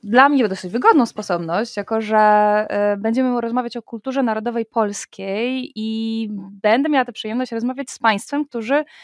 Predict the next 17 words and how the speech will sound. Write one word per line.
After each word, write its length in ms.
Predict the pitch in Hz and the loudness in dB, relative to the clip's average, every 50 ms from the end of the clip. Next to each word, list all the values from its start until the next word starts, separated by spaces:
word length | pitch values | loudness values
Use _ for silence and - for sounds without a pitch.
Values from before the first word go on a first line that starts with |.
| - - - - _ _ | -20 -20 -20 -20 _ _
też 160 | - 220 202 | -2 -2 -2
są 160 | - 262 269 | 0 0 0
ekspertami 600 | 285 285 - - 311 294 - 302 294 311 311 285 | -2 -2 -2 -4 -4 0 4 4 6 6 6 4
od 140 | 247 247 - | 2 0 -4
tej 120 | - 220 | -8 -10
kultury 340 | - - 220 214 - 226 226 | -8 -8 -10 -8 -6 -4 -2
narodowej, 540 | 240 220 208 208 202 208 233 254 254 247 247 | -2 -2 -2 -2 -2 -2 -2 0 0 -2 -4
praktykami 800 | - 269 269 277 262 - - - - - 277 285 302 311 302 285 | -2 -2 -2 -2 -2 -6 -10 -12 -4 2 4 4 4 4 4 2
na 120 | 277 262 | 2 0
co 220 | 262 - - 269 254 | -2 -2 -2 -2 -2
dzień, 440 | 214 214 196 175 165 170 180 175 165 | -2 -4 -6 -6 -6 -8 -10 -12 -10
e, 300 | - 214 202 202 202 202 | -8 -6 -4 -4 -4 -4
tego, 680 | 202 - 233 233 226 220 233 220 214 214 214 208 208 208 214 - | -4 -4 -4 -4 -2 -2 0 2 2 2 2 2 2 0 -2 -4
jak, 280 | 214 214 233 233 240 - _ - - | -2 0 0 0 0 -2 _ -14 -12
e, 440 | 247 214 214 214 214 214 214 208 208 202 | -10 -6 -4 -4 -2 -2 -2 -4 -6 -6
praktyki 880 | _ - 240 247 285 - - _ - 247 - - - 240 233 226 226 - - _ - - _ _ _ _ | _ 2 4 4 4 2 -4 _ -10 -10 -10 -10 -8 -6 -4 -4 -4 -6 -10 _ -20 -20 _ _ _ _
z, 440 | - 202 202 214 208 208 202 202 202 | -12 -8 -4 -4 -2 -2 -2 -4 -6